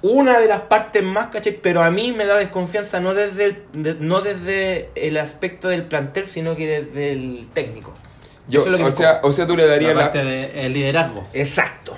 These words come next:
Speaker 2: O sea, tú le darías la favor
Speaker 1: Es
Speaker 2: a las
Speaker 1: que
Speaker 2: palabras de Kudelka en algún momento.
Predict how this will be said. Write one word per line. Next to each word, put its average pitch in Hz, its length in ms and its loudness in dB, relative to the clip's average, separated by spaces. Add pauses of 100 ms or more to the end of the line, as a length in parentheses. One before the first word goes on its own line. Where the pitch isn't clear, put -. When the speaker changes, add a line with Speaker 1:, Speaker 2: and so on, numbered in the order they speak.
Speaker 2:
O 120 60 -10
sea, 156 120 4
tú 165 100 4
le 156 80 6
darías 160 240 8
la 156 140 6
favor 127 380 2
Speaker 1:
Es 180 100 6
Speaker 2:
a 147 60 4
las 151 100 8
Speaker 1:
que - 60 2
Speaker 2:
palabras 165 400 6
de 165 80 -2
Kudelka 185 560 -4
en 180 80 -4
algún 175 220 -4
momento. 185 420 -8